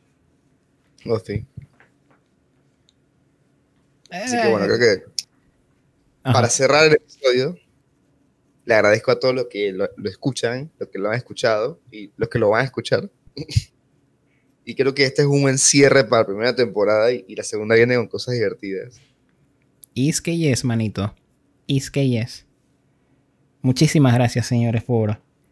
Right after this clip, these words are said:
Speaker 2: siempre acompañarnos en este viaje. No pensamos que íbamos a alcanzar tanta gente y aquí están, exigiéndonos y azotándonos semanalmente porque saquemos episodios. Gracias, señores.
Speaker 1: <laughs>
Speaker 2: Qué buena onda de su parte.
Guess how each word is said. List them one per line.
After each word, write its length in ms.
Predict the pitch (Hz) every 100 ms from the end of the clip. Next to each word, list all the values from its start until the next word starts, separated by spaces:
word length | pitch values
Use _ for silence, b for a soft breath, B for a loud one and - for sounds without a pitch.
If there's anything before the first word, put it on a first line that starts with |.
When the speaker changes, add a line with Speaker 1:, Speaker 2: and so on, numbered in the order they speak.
| _ _
Speaker 2:
siempre 360 | - 131 127 135
acompañarnos 720 | 131 123 120 120 123 123 120
en 120 | 117
este 200 | 110 127
viaje. 440 | 117 113 104 120 - _ _ _ _ _
No 140 | 131 127
pensamos 400 | 143 139 143 131
que 100 | 127
íbamos 200 | 127 131
a 20 |
alcanzar 400 | 120 117 113 127
tanta 280 | 127 127 127
gente 440 | 123 117 113 113 _ _
y 80 | 123
aquí 160 | 113
están, 400 | 123 - 120 113 - _ _ _ _ _ _
exigiéndonos 920 | 147 131 - 120 - 156 170 180 190 -
y 100 | 143
azotándonos 880 | 131 - 131 - 156 175 165 175 180
semanalmente 800 | 147 127 123 135 151 156 160 160
porque 300 | - 139 123
saquemos 420 | 120 120 131 135
episodios. 640 | 120 117 107 104 123 - _ _ _ _ _ _ _
Gracias, 360 | - 110 226
señores. 500 | 226 220 95 185 - _ _ _ _ _
Speaker 1:
<laughs> 460 | _ _ _ - -
Speaker 2:
Qué 120 | 143
buena 320 | 139 127 113
onda 160 | 113 113
de 60 |
su 120 | -
parte. 400 | - 92 - -